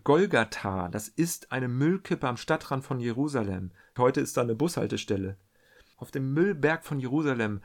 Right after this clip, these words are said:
standen die Kreuze und auch das Kreuz, an dem Jesus hing. Auf Golgatha wurde der Stein verworfen von Menschen, weil er unbrauchbar erschien. Und dieser Jesus,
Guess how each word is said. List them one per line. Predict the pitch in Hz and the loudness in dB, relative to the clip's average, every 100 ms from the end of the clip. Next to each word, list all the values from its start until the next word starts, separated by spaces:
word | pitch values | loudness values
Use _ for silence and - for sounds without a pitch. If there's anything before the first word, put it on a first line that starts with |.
| - | -14
standen | - 143 160 151 | -4 0 0 -2
die | 127 | -6
Kreuze | 113 - 135 143 110 107 - | -6 0 0 0 -2 -2 -2
und | 120 - | -10 -4
auch | 127 139 135 | 0 0 -2
das | 123 - | -10 -10
Kreuz, | - 123 131 117 | 0 2 2 -2
an | 113 | -6
dem | 110 | -4
Jesus | 117 127 101 | -2 -4 -6
hing. | - 98 92 _ _ _ _ _ _ - | -12 -14 -14 _ _ _ _ _ _ -2
Auf | 135 - | -2 0
Golgatha | - 151 151 139 - 90 85 _ _ | 2 2 2 -4 -6 -10 -12 _ _
wurde | 117 139 156 | -2 0 0
der | 120 110 | -2 -4
Stein | - - 131 139 147 147 - _ _ _ _ | -6 0 2 2 0 -4 -12 _ _ _ _
verworfen | - 113 95 113 127 - 104 | -4 -4 2 2 2 -4 -8
von | - 107 | -6 -4
Menschen, | 107 110 120 - 90 87 _ _ _ | -2 -4 -4 -6 -8 -8 _ _ _
weil | 113 120 | -2 0
er | 117 _ _ | -2 _ _
unbrauchbar | 220 233 143 113 - 107 | 2 4 4 4 4 0
erschien. | 95 - 104 87 92 _ _ _ _ _ _ _ _ _ _ _ _ _ _ | 0 -6 -6 -6 -8 _ _ _ _ _ _ _ _ _ _ _ _ _ _
Und | 101 | -2
dieser | 135 175 | 0 2
Jesus, | 165 107 123 113 101 - - - | 0 0 -2 0 -4 -4 -12 -10